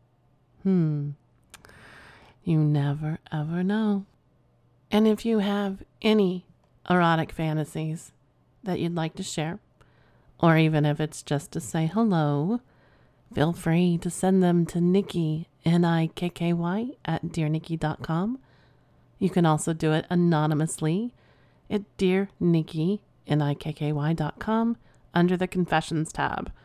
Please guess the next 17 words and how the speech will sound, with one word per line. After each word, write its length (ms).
You 240
also 400
can 220
find 260
me 220
on 260
Twitter 420
and 320
Instagram 840
at 320
D 400
Nikki 460
N 160
I 160
K 220
K 200
Y 380